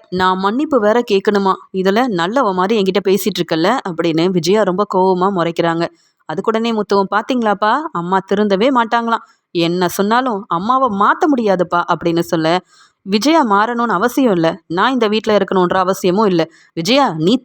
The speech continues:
திருந்தாம இரு. நான் வீட்டை விட்டு வெளியில போகட்டுமா?" அப்படின்னு கேட்க, "வேண்டாங்க. நீங்க எப்பயும் என் கூட தான் இருக்கணும். நீங்க இல்லைன்னா நான் எப்படிங்க தனியா இருப்பேன்? நீங்க எங்கேயும் போக வேண்டாம். நான் மீனா முத்துக்கிட்ட மன்னிப்பு கேட்கிறேன்"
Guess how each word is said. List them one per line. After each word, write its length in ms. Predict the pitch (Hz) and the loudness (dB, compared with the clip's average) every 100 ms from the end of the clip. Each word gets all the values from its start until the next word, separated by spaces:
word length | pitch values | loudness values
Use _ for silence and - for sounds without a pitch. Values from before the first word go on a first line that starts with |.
| 208 | 0
திருந்தாம 360 | 269 294 311 294 | 2 2 2 0
இரு. 340 | 220 180 - | -2 -2 -4
நான் 300 | - 147 185 | -6 -2 0
வீட்டை 200 | 226 247 | -2 0
விட்டு 220 | 254 254 254 | 2 2 2
வெளியில 180 | 269 | 2
போகட்டுமா?" 420 | 269 277 285 311 190 - | 0 0 2 0 0 -2
அப்படின்னு 300 | 180 190 185 | -2 0 0
கேட்க, 400 | 180 170 165 175 _ _ - | 0 0 0 -2 _ _ -6
"வேண்டாங்க. 460 | 185 - 262 214 170 - _ _ | -4 -2 -2 -2 -4 -10 _ _
நீங்க 220 | 185 185 | -4 0
எப்பயும் 360 | 170 170 233 240 | 0 0 -2 0
என் 220 | 185 185 | 0 0
கூட 180 | 190 226 | 0 0
தான் 160 | 240 214 | 2 0
இருக்கணும். 280 | 180 180 208 | 0 -4 -2
நீங்க 220 | 180 180 | -2 2
இல்லைன்னா 320 | 175 202 233 | 2 2 0
நான் 200 | 214 170 | 0 -2
எப்படிங்க 300 | 170 240 269 | -2 0 0
தனியா 320 | 202 180 190 208 | 0 -2 0 0
இருப்பேன்? 260 | 185 185 185 _ _ | 0 -4 -6 _ _
நீங்க 220 | 180 180 | -8 -4
எங்கேயும் 340 | 170 170 196 226 | -2 0 -2 0
போக 260 | 220 220 | 0 0
வேண்டாம். 260 | 214 190 185 _ | 0 -2 -4 _
நான் 300 | 165 170 240 | -4 0 0
மீனா 300 | 233 226 214 | -2 -2 -2
முத்துக்கிட்ட 340 | 190 190 190 214 | -2 -4 -2 -2
மன்னிப்பு 340 | 175 208 240 | -2 -2 -2
கேட்கிறேன்" 360 | 196 180 180 | -2 0 -2